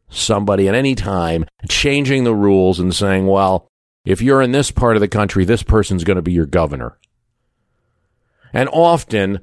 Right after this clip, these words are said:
they came with nothing else but a desire to make money from the royal job that they got.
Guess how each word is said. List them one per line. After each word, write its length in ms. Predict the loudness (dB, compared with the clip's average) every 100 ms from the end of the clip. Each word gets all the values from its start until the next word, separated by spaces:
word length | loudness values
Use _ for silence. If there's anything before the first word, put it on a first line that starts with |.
| _
they 200 | -2 -2
came 380 | -2 -2 0 2
with 220 | 0 0
nothing 500 | 0 2 0 0 0
else 360 | 0 0 -2 -2
but 160 | 0
a 60 | 0
desire 600 | 0 -2 -2 -2 0 -2
to 160 | -2 -2
make 260 | -2 -2
money 360 | 0 0 0 0
from 340 | -2 -2 -2
the 100 | 0
royal 320 | 2 2 0
job 380 | 0 -2 -2 -4
that 160 | -6 -4
they 120 | -4
got. 400 | -4 -8 -10